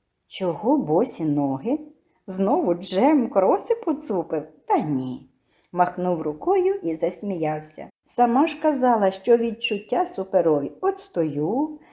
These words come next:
енергії від землі набираюся. Ну, гаразд, піду вже, до завтра.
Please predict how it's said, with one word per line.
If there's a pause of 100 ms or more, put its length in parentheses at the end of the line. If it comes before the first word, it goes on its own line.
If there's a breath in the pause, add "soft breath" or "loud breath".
(220 loud breath)
енергії
від
землі
набираюся. (180)
Ну,
гаразд, (300)
піду
вже, (200)
до
завтра.